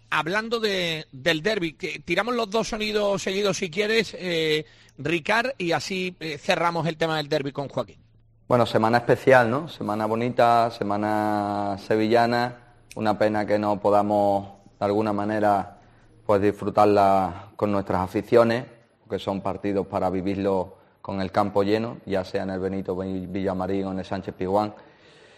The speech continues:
Speaker 2: Y nosotros llegamos a un momento extraordinario.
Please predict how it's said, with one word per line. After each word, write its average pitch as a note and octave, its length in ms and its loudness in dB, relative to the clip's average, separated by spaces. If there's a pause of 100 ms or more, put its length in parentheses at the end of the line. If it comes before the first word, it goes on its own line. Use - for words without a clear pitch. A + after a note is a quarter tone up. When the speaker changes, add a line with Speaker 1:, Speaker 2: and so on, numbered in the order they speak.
(180)
Speaker 2:
Y B2+ 120 0
nosotros C#3+ 400 10
llegamos D3 240 12
a - 20 8
un B2 60 4
momento A2+ 580 6
extraordinario. A2+ 640 6